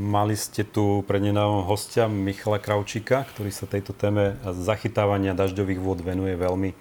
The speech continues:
dlho. Ale áno, máte pravdu v tom, že máme tu nariadenie Európskej smernice, máme tu vodný zákon, stavebný zákon. E, obyvatelia majú po novom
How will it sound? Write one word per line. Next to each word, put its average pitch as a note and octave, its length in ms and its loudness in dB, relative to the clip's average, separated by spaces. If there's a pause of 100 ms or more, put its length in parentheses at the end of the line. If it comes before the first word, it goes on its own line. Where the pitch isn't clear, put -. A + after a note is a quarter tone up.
(320)
dlho. G2+ 400 2 (680)
Ale A2 160 6
áno, A2+ 320 4
máte G#2 160 2
pravdu G2+ 400 0
v - 80 -14
tom, G#2 240 2
že F#2 320 0
máme G2+ 320 0
tu G#2 160 -2
nariadenie A2+ 480 2
Európskej G2+ 400 0
smernice, G2 560 -2
máme F2+ 240 -4
tu G2+ 80 -8
vodný A#2+ 320 2
zákon, G2+ 480 0
stavebný G#2 400 2
zákon. G2 480 2
E, F#2 40 -4 (520)
obyvatelia G#2 800 2
majú G2+ 240 0
po - 80 -6
novom F#2+ 400 0